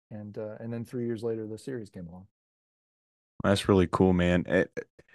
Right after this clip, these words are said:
Speaker 2: so you've, you've done the, thank you for sharing that story, by the way. Uh,
Speaker 1: Sure.
Speaker 2: you've done pitching at both Cartoon Network Studios and Nickelodeon.
Speaker 1: Yes.
Speaker 2: Was there a, a significant difference from the pitching process for both? Were they kind of the same? I have to imagine two different studios have two different processes.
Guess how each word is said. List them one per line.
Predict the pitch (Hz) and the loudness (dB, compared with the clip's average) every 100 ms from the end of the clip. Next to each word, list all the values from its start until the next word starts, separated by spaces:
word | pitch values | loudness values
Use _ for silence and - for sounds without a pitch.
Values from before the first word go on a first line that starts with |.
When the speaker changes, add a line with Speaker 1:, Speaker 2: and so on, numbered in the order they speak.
| - | -4
Speaker 2:
so | - 120 - | 4 4 6
you've, | 127 120 - | 6 6 6
you've | 120 117 | 4 6
done | 143 156 151 123 | 8 10 8 6
the, | 98 110 101 95 87 | 4 4 6 4 2
thank | 117 101 | 0 -2
you | |
for | - | -4
sharing | - 87 | -4 -2
that | - | 0
story, | 85 76 | 2 2
by | 76 | 2
the | |
way. | 76 78 - | 2 2 4
Uh, | 85 85 80 - | 4 6 4 2
Speaker 1:
Sure. | 104 | 2
Speaker 2:
you've | 101 - | 2 4
done | 113 117 117 107 _ - | 6 6 6 2 _ -2
pitching | 104 - 98 92 | -2 0 -2 0
at | - | 2
both | 90 - | 2 2
Cartoon | - 92 - 82 | 2 2 2 -2
Network | 67 - | -4 -2
Studios | 90 82 78 80 - | 0 2 2 -2 -4
and | 87 90 85 | -2 0 0
Nickelodeon. | 78 78 80 73 71 - _ _ - _ | 0 4 4 4 0 -4 _ _ -20 _
Speaker 1:
Yes. | 170 - - - - - - | -6 -6 -8 -16 -18 -18 2
Speaker 2:
Was | 117 110 | 4 8
there | 139 160 151 - | 8 8 6 8
a, | 107 104 101 - | 10 10 8 4
a | 107 98 | 6 6
significant | - 101 107 113 117 90 92 | 2 0 2 2 2 0 0
difference | 95 107 101 | 0 0 -2
from | - 87 78 - | -2 -4 -4 -2
the | 85 | 2
pitching | - 98 101 - | 4 4 4 6
process | 95 87 92 90 | 6 8 4 2
for | - 85 | 2 0
both? | 76 85 95 104 | 4 6 6 4
Were | 85 | -2
they | 78 | -2
kind | - 87 95 | -4 0 2
of | 85 | 0
the | 82 | -2
same? | - 92 101 | 0 0 2
I | 98 | 2
have | 107 | 2
to | 95 | 2
imagine | 90 85 | 2 -2
two | 80 90 | -4 -6
different | - 76 | -4 -2
studios | - 87 80 - | 4 6 6 4
have | 73 | -2
two | - | 0
different | 78 - - | -2 -2 2
processes. | 82 - - - - | 4 4 -2 -4 -8